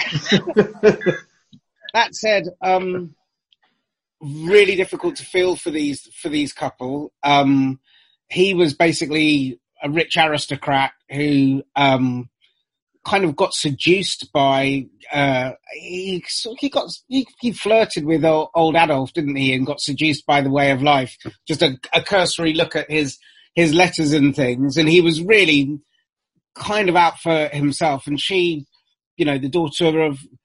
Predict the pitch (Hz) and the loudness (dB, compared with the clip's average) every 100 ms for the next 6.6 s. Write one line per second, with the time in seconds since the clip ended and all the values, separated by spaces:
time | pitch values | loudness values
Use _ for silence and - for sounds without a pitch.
0 | _ _ _ _ 175 170 196 180 175 170 | _ _ _ _ -8 -2 -2 2 2 4
1 | 165 139 - 165 156 175 170 170 160 170 | 0 -4 -6 -2 2 4 4 2 2 2
2 | 160 156 175 151 131 117 110 - 147 147 | 2 2 0 0 -4 -6 -8 -4 -2 -2
3 | 139 - - 156 135 151 147 131 135 131 | -4 -8 -8 -6 -2 -2 -2 -4 -8 -2
4 | 147 143 135 147 139 127 - 131 120 117 | -2 0 -2 -2 -4 -6 -6 -6 -6 -10
5 | 117 117 175 156 143 - 214 - _ - | -12 -8 -6 -6 -6 -4 -6 -6 _ -2
6 | 180 165 143 147 143 139 | 0 0 -6 -2 -2 -2